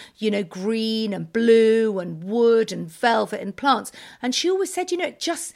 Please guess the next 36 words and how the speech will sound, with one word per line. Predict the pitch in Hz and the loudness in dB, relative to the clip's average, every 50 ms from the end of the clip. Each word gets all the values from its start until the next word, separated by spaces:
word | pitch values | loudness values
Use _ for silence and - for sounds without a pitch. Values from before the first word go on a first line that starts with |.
| - - _ _ | -20 -20 _ _
it | 339 262 | -12 -10
doesn't | - 302 262 302 - | -10 -10 -10 -12 -10
fit. | - 339 359 285 - - - - - - | -8 -6 -6 -6 -8 -10 -14 -14 -8 -6
And | 226 220 233 | -6 -4 -2
I | 240 240 | -4 -4
wish | 202 190 254 262 240 - - - | -4 -2 -2 -2 -2 -2 -4 -4
I'd | 254 240 233 233 - - | -4 -4 -6 -6 -8 -4
been | - 233 220 208 190 180 180 185 185 - | -2 -2 -2 -2 -4 -8 -10 -14 -12 -12
a | - 196 | -12 -12
bit | 165 - - 220 - - | -6 -6 -6 -6 -6 -8
braver | - 208 214 208 208 202 - 190 | -6 -4 -2 -2 -2 -4 -6 -10
with | 185 190 185 - | -10 -10 -12 -12
colour." | - - 220 202 196 190 - - - - - - _ - | -8 -6 -6 -6 -6 -8 -10 -14 -18 -20 -20 -20 _ 0
And | 254 269 | 4 4
I | 285 277 | 4 2
think | - - 370 - - | 2 -4 -8 -8 -10
it's | - - - - 226 | -10 -10 -10 -8 -6
really | 226 247 233 220 226 | -4 -4 -2 -2 -4
important. | 214 208 - - 233 214 - 196 220 254 | -6 -6 -6 -6 -6 -6 -6 -8 -12 -10
You | 277 359 415 381 370 | -8 -6 -6 -4 0
know | 349 339 320 311 | 2 2 2 2
what | 262 233 214 - - | 2 -2 -4 -4 -6
colours | - - 196 190 180 170 - - | -10 -8 -8 -8 -8 -10 -10 -12
you | 196 185 180 | -12 -10 -8
like. | 185 190 - - - - - - - - _ _ _ | -6 -6 -6 -8 -10 -14 -20 -20 -20 -20 _ _ _
There's | 269 277 262 - | -4 -2 -2 0
no | 254 254 285 339 349 302 | 0 0 0 0 -2 -2
reason | 262 285 277 262 - 208 185 185 | -4 -4 -4 -4 -4 -6 -6 -6
why | 202 208 208 202 | -4 -4 -4 -4
you | 208 208 214 | -6 -8 -10
can't | 214 - - - 240 226 226 220 | -10 -12 -8 -6 -4 -4 -4 -6
have | 190 220 240 - - 185 - - | -6 -6 -6 -6 -6 -8 -10 -12
a | - 170 | -12 -12
colour | - - - 226 214 214 | -10 -4 -2 -2 -2 -2
you | 202 196 202 190 | -4 -6 -6 -4
love | 202 190 156 160 160 | -4 -4 -4 -4 -8